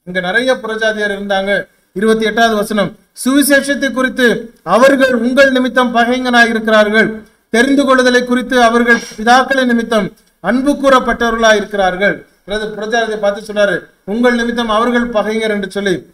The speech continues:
முப்பத்தி ஓராவது வசனமும், "அவர்களும் இப்பொழுது கீழ்ப்படியாமல் இருந்தும் பின்பு உங்களுக்கு கிடைத்த இரக்கத்தினாலே இரக்கம் பெறுவார்கள்." கவனிச்சீங்களா?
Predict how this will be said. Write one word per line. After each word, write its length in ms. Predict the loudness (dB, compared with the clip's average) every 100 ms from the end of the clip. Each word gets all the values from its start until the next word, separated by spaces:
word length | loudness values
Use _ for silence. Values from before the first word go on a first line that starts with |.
| _
முப்பத்தி 360 | -8 -4 -2 0
ஓராவது 320 | 2 2 2
வசனமும், 480 | -2 -2 -2 -2 -4 -12 _
"அவர்களும் 580 | 0 4 6 6 6 4
இப்பொழுது 420 | 2 2 2 2
கீழ்ப்படியாமல் 720 | -2 -2 -2 0 0 2 4 4
இருந்தும் 540 | 2 2 0 -2 -10 _ _ _
பின்பு 400 | 0 2 4 4
உங்களுக்கு 420 | 4 2 2 0
கிடைத்த 400 | 0 0 2 2
இரக்கத்தினாலே 800 | 2 2 0 2 2 2 0 -2 -12 -6
இரக்கம் 460 | 0 2 2 -2 -2
பெறுவார்கள்." 600 | 2 2 2 0 -2 -4 _ _ -6
கவனிச்சீங்களா? 640 | -4 -6 -6 -2 -2